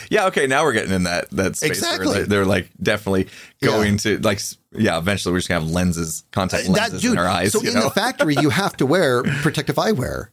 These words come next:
Speaker 2: And I'm like, "It's just, it's gonna be down to a visor in the future."
Speaker 1: Right.
Speaker 2: And they're like, "It's not gonna," I'm like, "It, the, the answer is yes. That's where it's going. It's gonna get there. I know it's big and bulky now and it's expensive, but it's gonna be so cheap that it's gonna be almost disposable. And it's gonna be something just protective eyewear that when it's on there," I said, "Imagine this world to where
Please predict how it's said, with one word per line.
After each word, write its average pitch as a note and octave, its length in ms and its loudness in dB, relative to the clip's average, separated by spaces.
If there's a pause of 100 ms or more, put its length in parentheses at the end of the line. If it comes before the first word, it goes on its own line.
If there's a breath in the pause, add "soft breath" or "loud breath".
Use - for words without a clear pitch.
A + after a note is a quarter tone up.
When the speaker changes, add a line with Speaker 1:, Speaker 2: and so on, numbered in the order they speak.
Speaker 2:
And D#3 100 2
I'm D#3+ 80 0
like, D#3 160 0
"It's D3+ 160 -4
just, D#3+ 260 -2
it's D3+ 260 -2
gonna F3 140 2
be D3+ 80 2
down C#3+ 220 2
to C#3+ 200 2
a A2 40 0
visor B2 360 0
in F2+ 80 2
the E2+ 40 0
future." G#2 180 2
Speaker 1:
Right. E2+ 220 0
Speaker 2:
And A2 80 2
they're B2+ 80 4
like, A#2+ 160 2
"It's - 220 -2
not C#3+ 240 2
gonna," B2 200 0
I'm A#2+ 100 2
like, G#2+ 260 0
"It, D3 160 -4
the, D3 400 -2
the C3+ 180 0
answer C#3 160 0
is D3+ 140 0
yes. A#2 340 2
That's B2+ 220 -2
where A#2+ 160 2
it's - 100 -4
going. A2 360 0
It's G2 100 -2
gonna C#3+ 160 2
get D3 180 0
there. A2 100 2
I A2 60 2
know A#2+ 180 2
it's E3+ 120 -2
big F#3+ 260 0
and G3 140 2
bulky G3 320 2
now C#3+ 320 0 (340 loud breath)
and C3+ 80 0
it's C3+ 140 -2
expensive, - 800 -4
but D#3 100 2
it's D3+ 120 -4
gonna F3 160 0
be D3 100 0
so G3 260 0
cheap A#2+ 300 -2
that B2+ 80 2
it's A2 100 -4
gonna B2+ 140 2
be A2+ 180 0 (320)
almost F#3 340 2
disposable. G2 680 -2 (280 soft breath)
And D3+ 120 2
it's - 140 -4
gonna D#3 160 2
be D3 140 2
something C#3+ 360 0
just C3 180 -2
protective C3+ 340 0
eyewear G#2 420 0
that B2 180 -2
when B2 100 2
it's A2+ 180 -4
on D3+ 200 2
there," A2+ 180 2
I B2 60 -2
said, C3+ 180 0
"Imagine F3+ 380 2
this D3+ 180 -2
world C3 300 2
to A#2 80 0
where A2+ 340 4